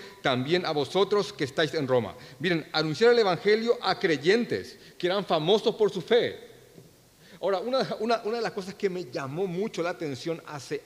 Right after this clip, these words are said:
años es que, es que, y, y, inclusive ahora, es que esta carta, la carta a los romanos, que es como una Biblia dentro de la Biblia, con un contenido tan denso, espeso, nutritivo,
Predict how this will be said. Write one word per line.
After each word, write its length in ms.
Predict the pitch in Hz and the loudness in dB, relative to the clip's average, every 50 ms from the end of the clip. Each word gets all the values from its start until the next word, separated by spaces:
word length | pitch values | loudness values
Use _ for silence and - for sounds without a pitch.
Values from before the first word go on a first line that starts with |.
| - | -6
años 540 | - 220 233 226 208 185 147 113 101 - - - - - - - - - - - | -4 -2 -2 -2 -2 -4 -4 -6 -6 -10 -14 -18 -20 -20 -20 -20 -20 -20 -14 -6
es 240 | - 180 180 180 - | -2 -2 -2 -2 -2
que, 300 | - 190 180 165 - - - - - - - - - - _ _ _ _ _ _ _ _ _ _ - | 0 0 0 0 0 -4 -12 -20 -20 -20 -20 -20 -20 -20 _ _ _ _ _ _ _ _ _ _ -2
es 200 | 165 165 160 - | -2 -2 -2 -2
que, 140 | - 175 175 | -2 -2 0
y, 120 | 175 190 175 | 0 0 -2
y, 440 | 190 196 175 196 190 160 165 165 | -2 -4 -6 -8 -10 -8 -6 -6
inclusive 360 | 156 151 156 156 - 220 220 196 | -4 -2 -2 -2 0 2 4 4
ahora, 500 | 160 147 156 185 226 214 165 117 95 - - - - - - - - - | 6 6 8 8 8 8 6 4 0 -4 -8 -14 -16 -18 -18 -10 0 2
es 220 | 196 202 202 - | 2 2 2 -2
que 300 | - - 190 160 - - | -2 -2 -2 -2 -2 0
esta 400 | - 233 240 - - - - 202 | 2 2 2 2 0 -4 -6 -6
carta, 640 | - - - 185 175 160 147 120 - 113 90 - - - - - - - _ _ _ _ _ _ _ _ _ _ _ _ _ _ _ _ _ _ _ _ _ _ _ _ - | -6 -2 0 2 2 2 0 -2 -6 -10 -10 -10 -12 -18 -20 -20 -20 -20 _ _ _ _ _ _ _ _ _ _ _ _ _ _ _ _ _ _ _ _ _ _ _ _ -6
la 180 | 139 127 - - | -4 -4 -2 -2
carta 240 | 175 202 - - 214 | -2 -2 0 2 2
a 40 | |
los 120 | 208 202 165 | 4 4 4
romanos, 640 | 156 156 135 139 143 156 151 135 95 82 - - - | 2 2 2 2 2 2 2 0 -4 -8 -12 -10 -6
que 60 | - | -4
es 100 | 170 165 | -4 -2
como 220 | - 233 202 196 190 | 0 0 0 2 2
una 200 | 185 170 147 131 | 2 0 0 -2
Biblia 600 | 120 123 165 185 202 185 170 165 147 139 127 120 | -4 -6 -8 -8 -6 -6 -4 -4 -2 -2 -2 -2
dentro 460 | 120 156 175 185 190 - 175 160 156 | 0 0 0 -2 -2 -2 0 2 2
de 100 | 151 143 | 2 0
la 120 | 131 123 | 0 -2
Biblia, 600 | 113 135 160 180 170 151 143 117 107 95 92 - | -4 -4 -4 -2 -2 -4 -4 -4 -6 -6 -8 -6
con 140 | - 139 156 | -4 -2 -2
un 100 | 175 202 | -2 2
contenido 540 | - 202 190 180 - 151 151 165 170 165 165 | 2 2 2 2 2 0 2 2 0 0 0
tan 420 | - 160 165 165 139 117 107 101 | 0 -2 -2 -2 -4 -6 -4 0
denso, 460 | 117 160 180 180 170 151 - - 120 | 0 2 2 2 0 0 -2 -4 -6
espeso, 720 | 107 - - - - - 175 180 175 175 - 131 117 117 127 | -6 -8 -10 -8 0 2 4 4 4 0 -4 -4 -4 -2 -2
nutritivo, 880 | 151 165 156 - - 131 123 - - - 226 240 240 196 170 139 104 | -2 -2 -2 -2 -4 -6 -6 -6 -2 0 2 2 2 2 2 0 -2